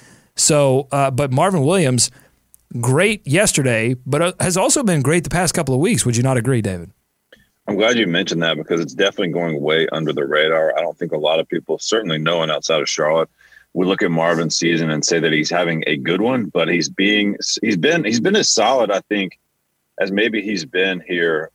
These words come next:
Speaker 2: uh, in Charlotte because of the three-point shooting. I mean, that's the main thing, uh, that they've been able pr-, to provide for this team. He's always gonna bring that leadership and the veteran presence, but when he's shooting forty-five percent from three on the season, yeah, I mean,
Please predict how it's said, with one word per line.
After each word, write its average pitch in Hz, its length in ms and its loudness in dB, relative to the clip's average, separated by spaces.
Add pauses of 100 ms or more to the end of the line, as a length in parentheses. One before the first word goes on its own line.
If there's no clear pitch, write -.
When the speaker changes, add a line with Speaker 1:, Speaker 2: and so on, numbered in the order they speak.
(100)
Speaker 2:
uh, 78 320 -2
in 90 180 -6
Charlotte 82 520 -2
because 80 420 -2
of 80 220 0 (120)
the 80 80 -4
three-point 113 460 -4
shooting. 85 220 -2
I 80 40 -6
mean, 78 140 -8
that's - 200 -6
the 80 100 -6
main 85 240 -2
thing, 67 240 -6 (440)
uh, 80 120 0
that 85 120 -2
they've 85 120 0
been 87 140 0
able 71 260 -2
pr-, 90 100 -6 (180)
to 82 120 -2
provide 82 400 2
for 80 80 -2
this 78 140 -4
team. 87 200 -2
He's 113 120 0
always 143 240 2
gonna 113 180 0
bring 95 220 0
that 87 200 -4
leadership 90 600 0
and 76 140 -4
the 76 80 -6
veteran 82 420 -2
presence, 85 520 -4 (360)
but 87 100 2
when 95 120 2
he's 95 220 2
shooting 117 520 0
forty-five 92 720 -2
percent 80 400 -6
from 73 160 -8
three 90 300 0
on 73 100 -4
the - 80 -12
season, 78 400 -2
yeah, 82 240 2
I 76 40 -2
mean, 76 220 -4